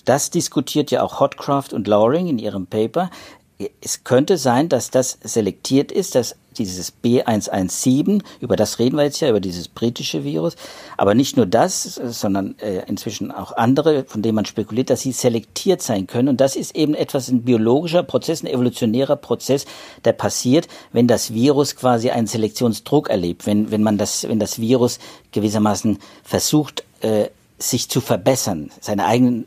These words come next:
Eigenschaften zu verbessern. Das tut es natürlich nicht aktiv, sondern das passiert passiv,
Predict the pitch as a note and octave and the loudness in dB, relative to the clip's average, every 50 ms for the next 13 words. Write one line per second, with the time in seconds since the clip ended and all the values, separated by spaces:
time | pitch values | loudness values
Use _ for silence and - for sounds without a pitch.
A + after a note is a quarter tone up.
0 | _ _ - A#2 B2+ C3 A#2+ - B2+ A2 - - A#2 - - G#2 G#2+ A2 - A#2+ | _ _ 2 4 4 4 2 2 -2 -4 -4 -8 -10 -10 -6 -4 -4 0 0 0
1 | G2+ G#2+ F#2+ F#2 - - - - B2 A2 - A#2 - A#2+ A2 G#2 A#2 G#2 - - | 0 0 -4 -4 -4 -4 -2 -2 0 0 0 0 0 0 0 2 0 0 0 -2
2 | - A#2 - _ - - D#3+ E3+ D#3+ - C3 A2 G#2 F#2+ F#2+ - - D3 - - | -4 -4 -4 _ -4 0 0 0 2 2 2 2 2 -2 -4 -8 -8 -8 -4 -2
3 | C3 A2+ - _ - - B2 - - D3 D3 D#3+ - | -4 -4 -4 _ -8 -6 -6 -4 0 2 0 0 0